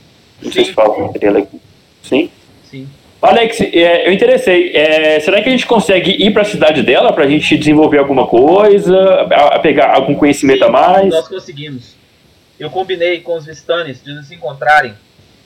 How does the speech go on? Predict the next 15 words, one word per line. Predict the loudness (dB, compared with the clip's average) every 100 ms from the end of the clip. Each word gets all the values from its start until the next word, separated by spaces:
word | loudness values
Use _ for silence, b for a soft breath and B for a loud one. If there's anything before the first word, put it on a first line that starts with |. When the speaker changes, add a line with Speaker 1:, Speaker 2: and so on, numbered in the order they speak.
| _ _ _ -12
Speaker 2:
a | -8
norte | -2 -4 -4 -12
daqui. | -14 -14 -18 -20 _ _ _ _ _ _ _ _ _ _ _ _ _ _ _ _ _ _ -20 _ _ _ -20 _
E | -12
eles | -4
Speaker 1:
A | 0
viagem | 2 2 4
Speaker 2:
poderão | 2 2
Speaker 1:
é | 0
Speaker 2:
nos |
Speaker 1:
feita | 2 2 0
de |
Speaker 2:
levar. | 0
Speaker 1:
que | 2
barco? | 2 2 0 -10